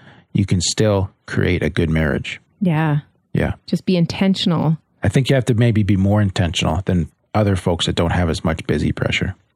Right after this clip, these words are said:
Speaker 2: Yeah. Yeah.
Speaker 1: All
Speaker 2: That's
Speaker 1: good?
Speaker 2: true. Yeah.
Speaker 1: Okay, we had a, an iTunes review, and normally we say it's from this week, but this one is from a while ago and we missed it. I think it was 'cause we were kind of in awe of the generous comments from the reviewer here.
Speaker 2: Mm-hmm.
Speaker 1: Do you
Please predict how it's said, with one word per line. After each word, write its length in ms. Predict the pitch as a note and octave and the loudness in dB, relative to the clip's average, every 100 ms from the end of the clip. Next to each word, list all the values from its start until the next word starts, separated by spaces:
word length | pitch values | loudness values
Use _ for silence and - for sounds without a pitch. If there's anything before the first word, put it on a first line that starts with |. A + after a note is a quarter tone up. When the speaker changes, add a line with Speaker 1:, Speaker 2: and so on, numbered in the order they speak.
| _ | _
Speaker 2:
Yeah. 200 | - D3+ - - _ - | -4 -4 -6 -14 _ -4
Yeah. 280 | D#3+ C#3+ C#3+ - _ - | -2 0 -2 -8 _ 0
Speaker 1:
All 120 | C#3 | 0
Speaker 2:
That's 60 | C3+ | 2
Speaker 1:
good? 240 | F#3 E3 | 0 -2
Speaker 2:
true. 100 | - - _ - | -8 -20 _ -2
Yeah. 220 | F4 B3 - | 0 0 -4
Speaker 1:
Okay, 160 | _ D3+ | _ 2
we 100 | D3 | 4
had 100 | F#3 | 4
a, 100 | E3+ - - | 2 0 -2
an 160 | B2+ | 2
iTunes 440 | C3+ D3 D3 D#3 B2 | 4 2 2 2 4
review, 280 | B2 A#2+ A#2+ | 4 4 4
and 100 | A#2+ | 4
normally 260 | C3+ B2+ | 4 4
we 120 | A2 | 4
say 140 | G2+ G#2+ | 2 0
it's 100 | - | 2
from 160 | A2+ | 2
this 120 | F#2 B2+ | 2 2
week, 200 | B2 - | 2 0
but 140 | G2+ | 0
this 180 | C#3+ - | 0 2
one 120 | C#3 | 2
is 120 | A#2 | 2
from 120 | B2 | 2
a 60 | G2+ | 2
while 360 | F#2 G#2+ C3+ A#2 | 4 4 4 2
ago 340 | D#2+ D#2 E2+ | 2 2 2
and 120 | F2+ | 2
we 120 | F2+ | 4
missed 360 | F2+ A#2 C3 - | 4 4 2 0
it. 160 | E2 - _ - | -2 -4 _ -2
I 100 | G#2 | 0
think 240 | - G2 | 0 0
it 40 | G2 | 0
was 160 | D#2+ | 0
'cause 200 | - E2+ | 0 0
we 80 | F2 | 0
were 180 | E2 D2+ - _ | 0 -2 -8 _
kind 180 | - F2 | -2 0
of 80 | E2+ | 0
in 100 | D2 | 0
awe 280 | D#2+ E2+ D#2+ | 0 2 0
of 260 | - - - | -2 -6 -2
the 200 | E2+ D#2 _ _ | -2 -2 _ _
generous 380 | - F2 E2 - | -2 0 0 0
comments 560 | - E2+ E2 - - - _ _ _ | -2 0 0 -2 -4 -6 _ _ _
from 320 | F#2 F2 E2+ - _ _ | -4 -2 -4 -12 _ _
the 100 | - | -2
reviewer 500 | E2 E2 F2+ F2+ D#2+ | 0 0 0 2 0
here. 260 | D2 F#2+ - _ - | 0 -4 -8 _ -2
Speaker 2:
Mm-hmm. 200 | G3+ G3 | 0 2
Speaker 1:
Do 180 | A3 | 2
you 40 | E3+ | 0